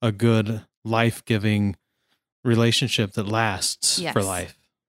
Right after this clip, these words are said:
Speaker 2: Yes. And so once we knew that was what we wanted,
Speaker 1: Mm-hmm.
Speaker 2: then everything we did, all of the choices we made, what we said yes to, what we said no to, was run through the filter of, does this move us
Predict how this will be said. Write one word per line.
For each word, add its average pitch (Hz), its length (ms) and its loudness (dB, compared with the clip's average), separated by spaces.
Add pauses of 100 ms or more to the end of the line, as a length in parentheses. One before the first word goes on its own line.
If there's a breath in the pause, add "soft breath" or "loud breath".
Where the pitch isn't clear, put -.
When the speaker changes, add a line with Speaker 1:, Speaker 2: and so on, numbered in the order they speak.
(540)
Speaker 2:
Yes. - 460 -6 (1160)
And 202 100 2
so 202 140 4
once 208 320 4
we 247 100 8
knew 220 160 6
that 185 240 4
was 196 140 2
what 190 200 4
we 165 120 0
wanted, 170 720 2
Speaker 1:
Mm-hmm. 120 340 2 (220)
Speaker 2:
then 175 240 2
everything 262 640 6
we 262 160 6
did, 202 340 4
all 220 240 6
of 247 100 0
the 226 80 2
choices 220 600 2
we 208 160 4
made, 175 320 2
what 180 180 2
we 202 100 2
said 170 220 0
yes 196 280 2
to, 208 160 -2
what 180 140 4
we 185 100 -2
said 175 280 0
no 196 240 6
to, 151 460 -2 (840)
was 190 180 0
run 202 360 4
through 202 300 2
the 185 80 -2
filter 202 360 2
of, 170 320 0
does 180 280 0
this 185 260 2
move 180 260 2
us 170 320 2